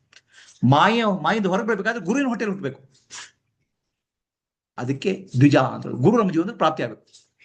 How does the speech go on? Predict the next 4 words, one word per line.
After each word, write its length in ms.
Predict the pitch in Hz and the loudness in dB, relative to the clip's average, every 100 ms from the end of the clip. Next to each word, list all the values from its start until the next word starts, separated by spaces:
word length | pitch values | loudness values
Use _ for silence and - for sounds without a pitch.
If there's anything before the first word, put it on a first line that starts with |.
| _ _ _ _ _ - | _ _ _ _ _ -4
ಇದೆಲ್ಲ 260 | 131 143 143 | 0 0 0
ಪ್ರಾಪ್ತಿ 300 | 143 139 131 | -4 -4 -4
ಆಗೋದು 400 | 135 269 - - | -2 -4 -8 -2
ವರಪ್ರಸಾದದಿಂದ. 880 | 127 165 - 165 - 127 123 113 | 2 2 0 -4 -2 -4 -6 -8